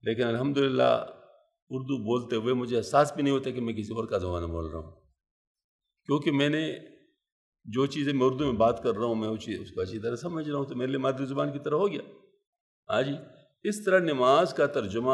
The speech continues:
آپ اس طرح سیکھے اور بار بار اس کا استظہار کر لے کہ آپ کے لیے مادری زبان کی طرح ہو جائے،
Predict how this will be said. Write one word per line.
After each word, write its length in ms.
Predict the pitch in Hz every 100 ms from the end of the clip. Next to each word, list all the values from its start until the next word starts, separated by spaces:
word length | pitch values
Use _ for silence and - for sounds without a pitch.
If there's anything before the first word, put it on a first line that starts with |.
| 131
آپ 360 | 104 127 - 185
اس 140 | 180
طرح 360 | - 156 143 135
سیکھے 500 | - 143 139 - 123
اور 80 |
بار 280 | 110 98 117
بار 220 | 120 110
اس 100 | 113
کا 100 | 110
استظہار 440 | 104 - 101 101 113
کر 200 | 113 87
لے 260 | 87 107 139 - - _ _ _
کہ 60 | -
آپ 240 | 143 147
کے 60 | 170
لیے 120 | 170
مادری 340 | 151 131 135 151
زبان 300 | 139 139 135
کی 80 |
طرح 140 | 117 98
ہو 100 | 85
جائے، 160 | 76